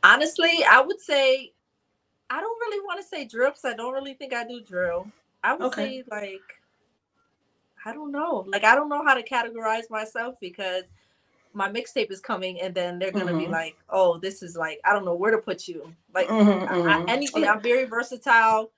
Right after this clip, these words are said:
Speaker 1: Anything that somebody sends me, I'm open to doing. I'm open to doing country music, pop. I don't care what it is. I just, I like, I like it all. But majority of it is, it's just rap.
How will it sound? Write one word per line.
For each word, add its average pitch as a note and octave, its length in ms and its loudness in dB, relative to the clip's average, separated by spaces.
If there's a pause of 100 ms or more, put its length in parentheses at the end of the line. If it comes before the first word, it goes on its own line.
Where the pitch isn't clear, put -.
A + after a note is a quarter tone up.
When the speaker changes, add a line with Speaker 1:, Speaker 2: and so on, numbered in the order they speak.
(280)
Speaker 1:
Anything B3 380 -12
that A#3 180 -6
somebody A3 320 -6
sends A3 400 -10
me, A3+ 360 -8 (680)
I'm G3+ 160 0
open A3 320 -4
to G#3 100 -20
doing. G#3+ 400 -4
I'm B3 140 -2
open A3+ 220 -6
to F#3+ 100 -20
doing F3 220 -8
country A#3 340 -6
music, A3 360 -4
pop. G#3+ 320 4
I A3 100 8
don't A3+ 140 -2
care F#3 160 -4
what F#3 140 -6
it F3 120 -6 (100)
is. - 120 -16
I F#3 140 -2
just, F#3 360 -14
I F#3+ 100 2
like, F#3 240 0 (120)
I F3 120 0
like G#3 180 -6
it F3 100 -4
all. E3 400 -4
But A3+ 240 6 (480)
majority A#3+ 540 0
of A3 120 -4
it F#3+ 40 -10
is, F#3 120 -16 (180)
it's F#3 120 -20
just F#3 200 -12
rap. E3 260 0